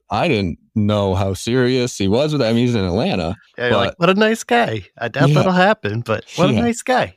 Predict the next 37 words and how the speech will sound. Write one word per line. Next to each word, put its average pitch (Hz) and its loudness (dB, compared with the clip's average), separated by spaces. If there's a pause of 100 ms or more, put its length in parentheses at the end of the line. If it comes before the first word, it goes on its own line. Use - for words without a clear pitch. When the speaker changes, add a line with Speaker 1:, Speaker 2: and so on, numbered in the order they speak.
Speaker 2:
<laughs> - -6
Speaker 1:
Exactly. 131 0
I 107 2
mean, 110 2
but 110 0
he 151 2
loves 117 0
coming 107 -2
up 101 -4
here. 104 0
He 98 0
was 95 -4
saying 98 -2
he 107 -2 (260)
came 107 0
up 98 -4
here 95 0
when 90 0
Jimmy 101 -2 (120)
DiResta 98 -2
was 95 0
having 92 -2
those 87 -2
classes, 90 -2
and 85 -2
he 101 -2
taught 92 -2
a 98 -4
welding 92 -2
class 92 -4
at 87 -2
his 95 -4
shop. 87 -2 (260)
So 98 -2
he 110 2
was 104 0
here 110 0